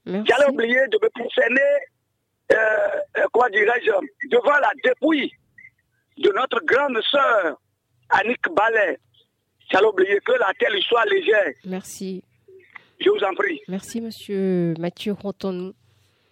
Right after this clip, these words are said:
Speaker 1: On va recevoir le cinquante-deux. Bonsoir, bienvenue.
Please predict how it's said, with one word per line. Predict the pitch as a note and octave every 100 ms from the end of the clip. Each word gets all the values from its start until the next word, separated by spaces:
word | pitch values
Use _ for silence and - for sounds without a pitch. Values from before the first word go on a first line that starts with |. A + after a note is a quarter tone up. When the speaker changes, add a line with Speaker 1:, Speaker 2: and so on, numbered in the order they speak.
| _ _ -
Speaker 1:
On | F3+
va | G3
recevoir | F#3+ - G#3 G#3+ A3+
le | G#3+
cinquante-deux. | - G#3+ G#3 F#3+ F#3 G#3
Bonsoir, | F#3 F3+ G#3+ G#3+ A3 G#3+
bienvenue. | G3 A#3 A3 G3+ G3 G3+